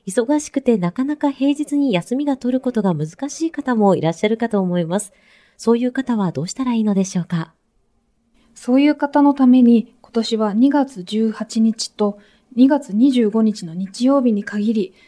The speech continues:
Speaker 2: 税務署の申告書作成会場を開場します。受付時間は平日と同じ午前八時三十分から午後五時までとなっております。ただし、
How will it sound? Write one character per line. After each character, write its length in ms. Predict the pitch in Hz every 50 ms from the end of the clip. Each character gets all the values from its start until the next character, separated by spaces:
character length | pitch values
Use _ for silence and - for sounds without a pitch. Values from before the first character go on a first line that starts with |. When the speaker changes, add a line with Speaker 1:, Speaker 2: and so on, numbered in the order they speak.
| _ _ _ -
Speaker 2:
税 120 | - 240
務 160 | 254 262 262
署 100 | 262 285
の 120 | 262 185 -
申 220 | - - 226 233
告 220 | 220 - - 254
書 100 | - 247
作 260 | 220 - - 190 - -
成 240 | - 240 240 247
会 240 | 240 247 262 254 254
場 220 | 220 226 208 196 180
を 60 | -
開 240 | - - 214 202 185
場 160 | 202 202 196
し 120 | 196 196
ま 120 | 190 190 196
す。 200 | - - - _ _ _ _ _ _ _ _ _ _ _ _ _ _ -
受 160 | 262 - 285
付 240 | 277 - - 302 302
時 140 | 294 320
間 240 | 311 330 302 269 240
は 100 | 208 202
平 200 | 202 - 226 220
日 260 | 226 208 240 233 -
と 200 | - - 233 226
同 140 | 226 226 220
じ 240 | 214 208 226 220 - _ -
午 140 | 262 254 247
前 160 | 247 240 208
八 320 | 185 190 - 202 - 254
時 140 | 254 247 220
三 260 | - - 233 240 247
十 120 | 247 269 262
分 300 | 269 - - 226 214 196
か 120 | 190 185
ら 160 | 180 - - - _ _ _ _
午 80 | 226 240
後 160 | 233 220 208
五 120 | 208 240
時 120 | 254 285 302
ま 100 | 294 277
で 140 | 220 214 196
と 100 | - 180
な 120 | 185 185
っ 40 | 185
て 140 | - 196 190
お 40 |
り 80 | 185 185
ま 140 | 180 180 180
す。 180 | - - _ _ _ _ _ _ _ _ _ _ _ _ _ _
た 120 | - 269
だ 100 | 285 277
し、 320 | 269 - 226 220 208 -